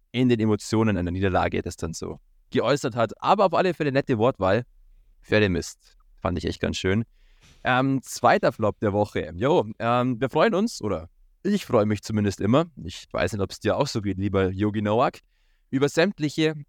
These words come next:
europäische Spieler in der N H L. Vor allem auch, wenn junge Spieler in die N H L kommen.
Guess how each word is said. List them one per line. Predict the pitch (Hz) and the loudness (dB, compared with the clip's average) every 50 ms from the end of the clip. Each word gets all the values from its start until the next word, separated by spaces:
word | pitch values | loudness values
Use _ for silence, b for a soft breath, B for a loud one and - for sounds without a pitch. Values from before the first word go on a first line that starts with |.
| _ _ | _ _
europäische | 107 110 120 123 117 101 - 123 127 135 143 123 123 117 | -4 -2 0 0 -2 -2 -2 -2 -2 0 0 0 0 -2
Spieler | - - - 117 117 117 107 98 - - | -2 -2 -4 -2 0 2 0 0 -2 0
in | - 123 127 131 127 | 0 2 4 4 4
der | 117 - - | 2 2 2
N | 98 98 | 0 -2
H | 95 90 - 90 | -2 -4 -2 -2
L. | 90 101 117 127 117 - _ _ _ _ _ | 0 0 0 -2 -4 -10 _ _ _ _ _
Vor | _ - 107 85 | _ -4 -2 0
allem | 95 120 127 107 | 2 2 2 2
auch, | 92 110 - 110 | 0 0 0 0
wenn | 110 107 104 98 | 0 0 0 0
junge | 95 110 139 160 170 110 92 | 2 2 2 4 2 2 0
Spieler | - - - 95 92 82 80 85 | -2 -6 -10 -6 -4 -2 -2 -2
in | - 95 | -2 -4
die | 101 101 | -4 -4
N | - 92 | -2 -4
H | 90 - - | -4 -2 -2
L | 71 95 | -2 -2
kommen. | 95 - 117 117 123 139 160 | -2 -2 -2 0 0 -2 -4